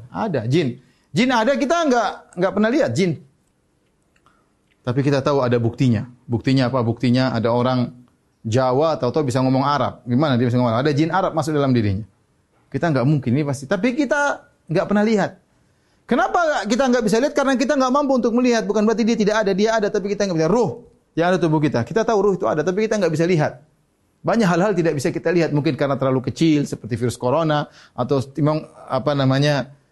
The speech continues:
alat di mata kita nggak ada untuk bisa melihat. Ya, banyak. Banyak hal suara yang kita tidak bisa dengar, bukan berarti tidak ada suaranya. Ya, gelombang-gelombang nggak bisa. Kita harus tangkap suara tersebut dengan alat telepon, sehingga gelombang-gelombang terus bisa kita dengar. Banyak hal yang tidak bisa terlihat, tapi ada.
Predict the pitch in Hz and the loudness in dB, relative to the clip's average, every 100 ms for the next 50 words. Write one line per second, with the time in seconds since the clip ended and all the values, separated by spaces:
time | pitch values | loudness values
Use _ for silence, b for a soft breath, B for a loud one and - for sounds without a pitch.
0 | _ - 147 151 127 139 131 127 117 143 | _ -4 0 0 2 0 0 -2 0 0
1 | 139 143 139 131 120 127 127 139 156 151 | 2 2 0 0 0 0 2 4 2 2
2 | 147 120 117 117 131 208 214 143 - - | -2 -2 -4 -2 0 2 2 0 -4 -20
3 | _ _ _ _ _ _ _ - 156 185 | _ _ _ _ _ _ _ -4 0 2
4 | 151 185 - 180 180 185 170 170 175 151 | 2 0 0 0 2 2 2 0 0 -2
5 | 160 156 185 151 147 160 165 170 165 170 | -4 -2 0 0 2 2 2 0 0 0
6 | 165 190 180 123 - b b b - 139 | 0 2 0 -2 -6 b b b -6 -2
7 | 160 143 147 147 143 151 196 240 180 208 | -2 0 0 2 0 0 0 0 2 2
8 | 165 165 190 151 180 165 - 170 156 143 | 0 0 0 0 0 0 -2 -2 -2 -2
9 | 175 185 147 170 190 190 b - 170 185 | 0 0 2 0 0 -6 b -4 0 0
10 | 180 180 185 190 156 147 170 156 151 160 | 0 0 0 0 0 0 0 2 2 2
11 | 156 160 156 165 156 147 160 165 185 160 | 2 2 2 2 2 2 0 2 2 2
12 | 143 339 269 220 240 185 190 180 190 180 | 0 0 2 2 2 2 0 0 -2 0
13 | 226 202 185 185 165 147 - - | 0 2 0 0 2 0 -2 -14